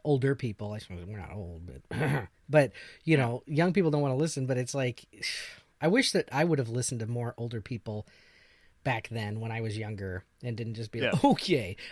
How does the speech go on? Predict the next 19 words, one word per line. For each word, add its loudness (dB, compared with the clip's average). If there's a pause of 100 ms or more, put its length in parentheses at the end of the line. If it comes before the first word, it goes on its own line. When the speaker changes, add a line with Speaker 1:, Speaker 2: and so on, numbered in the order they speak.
Speaker 1:
I 6
mean, 8
I 8
hate 4
the 0
whole 2
"okay, 6
boomer" 2
thing. -4
I'm 2
not 2
a 0
boomer, -2
right? -2
None 0
of -4
us -2
are, -2
but -2